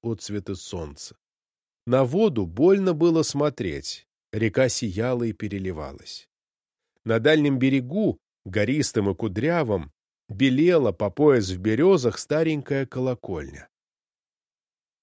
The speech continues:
Когда пароход отчалил и, описав полукруг, побежал вниз, навстречу ему медленно двинулись берега, луговой, пустынный,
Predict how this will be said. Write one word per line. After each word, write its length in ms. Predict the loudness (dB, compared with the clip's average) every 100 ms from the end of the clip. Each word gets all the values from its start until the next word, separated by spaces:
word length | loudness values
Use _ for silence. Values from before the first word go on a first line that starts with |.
| _ _ 0
Когда 320 | 2 4 4
пароход 420 | 4 4 2 2
отчалил 680 | 2 0 -4 -2 0 0 -2
и, 160 | 0
описав 520 | -2 0 -4 0 0 0
полукруг, 600 | -2 -2 -2 -2 -4 -4
побежал 480 | -4 0 2 2
вниз, 520 | 0 -4 -4 -6 -8 -14 _ _ _ _ -2
навстречу 580 | -2 -2 -4 -6 -4 -6
ему 340 | -4 -2 -2
медленно 580 | -2 -2 0 -2 -2 -6
двинулись 540 | -6 -4 -4 -4 -6
берега, 680 | -6 -6 -6 -6 -6 -6 -10 _ _ _ _ -6
луговой, 640 | -4 0 0 0 -2 -4 _
пустынный, 800 | -8 -6 -6 -6 -6 -8 -16